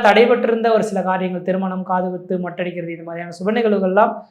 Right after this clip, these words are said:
தங்கு தடையின்றி திடீர்னு நடக்கிறத பார்க்க முடியும். திருமணமே இல்லைன்னு சொல்லக்கூடிய நபர்களுக்கு கண்டிப்பா திருமண வாய்ப்புகளும், முக்கியமா குழந்தை பேர் இல்லைன்னு சொல்லக்கூடிய நபர்களுக்கு நிரந்தரமான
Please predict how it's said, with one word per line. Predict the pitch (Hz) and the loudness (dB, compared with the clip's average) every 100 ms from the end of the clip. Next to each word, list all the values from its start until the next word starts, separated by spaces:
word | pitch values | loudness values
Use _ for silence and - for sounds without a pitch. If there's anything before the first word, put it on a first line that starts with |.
| _ _ - | _ _ 6
தங்கு | 226 277 330 | 6 8 8
தடையின்றி | 269 233 226 214 202 | 8 8 6 4 4
திடீர்னு | 214 269 269 254 | 4 4 4 0
நடக்கிறத | 214 233 180 175 | 2 2 0 -2
பார்க்க | 170 160 165 | -4 -6 -8
முடியும். | 160 185 214 - - _ | -8 -6 -8 -12 -18 _
திருமணமே | 196 220 233 240 262 | 2 4 4 4 4
இல்லைன்னு | 233 240 214 | 4 0 0
சொல்லக்கூடிய | 214 202 190 | 0 2 0
நபர்களுக்கு | 185 180 196 208 | 0 -2 -2 -2
கண்டிப்பா | 175 185 | -2 -2
திருமண | 185 185 185 | -2 -4 -4
வாய்ப்புகளும், | 165 165 160 160 175 - - _ _ | -6 -6 -6 -8 -8 -10 -16 _ _
முக்கியமா | 196 214 240 | -4 0 4
குழந்தை | 240 269 330 | 6 6 8
பேர் | 311 277 | 8 8
இல்லைன்னு | 233 226 214 | 6 2 0
சொல்லக்கூடிய | 214 208 196 | 0 0 0
நபர்களுக்கு | 190 180 180 196 202 | -2 -2 -2 -2 0
நிரந்தரமான | 190 220 240 220 | 2 2 2 0